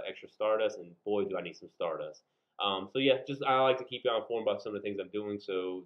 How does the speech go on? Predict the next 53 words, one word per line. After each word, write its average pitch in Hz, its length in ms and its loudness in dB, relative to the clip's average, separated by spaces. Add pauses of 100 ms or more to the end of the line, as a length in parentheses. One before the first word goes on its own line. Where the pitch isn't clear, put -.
do 95 140 -4
not 98 180 -2
expect 90 300 -10
much 92 260 -6
content 90 420 -6 (280)
on 92 300 -4
those 82 260 -6
days 82 240 -6
in 78 60 -12
particular. - 480 -14 (260)
But 160 120 4
that's 208 160 4
it 185 140 2
for 160 60 -4
me, 160 140 2
guys. 156 440 0
Um, 117 440 2
<clears throat> - 60 -8 (260)
definitely 156 220 2
let 156 120 2
me 147 80 2
know 139 120 4
in 135 40 2
the 127 60 0
comments 123 320 -2
below 120 320 2 (260)
on 131 220 0
what 175 260 2
you 156 160 -2
think 147 180 0
about 131 260 -2
this 127 200 -4
month's 120 240 -4
release. 143 380 2
Do 113 100 -12
you 110 80 -6
think 107 160 -4
it's 101 120 -4
pretty 98 300 -10
good, 175 480 0
pretty 98 300 -8
bad, 139 500 2 (300)
uh, 101 140 4
a 98 40 4
little 107 160 2
bit - 100 -4
slow, 139 760 4
too 107 160 -8
many 143 260 0
kits? - 520 -2 (360)
Uh, 117 200 2
what 110 180 -4
kits 101 160 -8